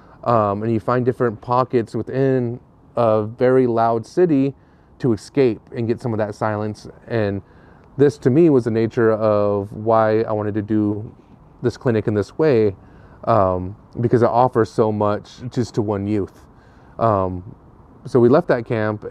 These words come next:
and some of the youth followed up with me afterwards, and they continued playing disc golf, and they were enjoying it in their community.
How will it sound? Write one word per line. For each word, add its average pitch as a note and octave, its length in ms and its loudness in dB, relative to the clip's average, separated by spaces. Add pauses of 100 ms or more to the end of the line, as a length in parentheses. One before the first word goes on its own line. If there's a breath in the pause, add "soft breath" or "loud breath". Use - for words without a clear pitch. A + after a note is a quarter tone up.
and A2+ 180 -4
some B2 120 -2
of A2+ 60 0
the A2+ 80 4
youth A#2 300 2
followed A2+ 340 2
up A2+ 140 -2
with A2 140 -4
me A2+ 180 -2
afterwards, A2 640 0
and G#2+ 100 -2
they G#2+ 100 0
continued A2+ 480 -2
playing A2 240 0
disc G#2+ 200 -2
golf, G#2+ 300 0
and A2+ 80 -2
they A2+ 60 2
were A2+ 100 2
enjoying G#2+ 260 0
it A2+ 40 -2
in G#2+ 80 -6
their G#2+ 80 -4
community. A2 580 0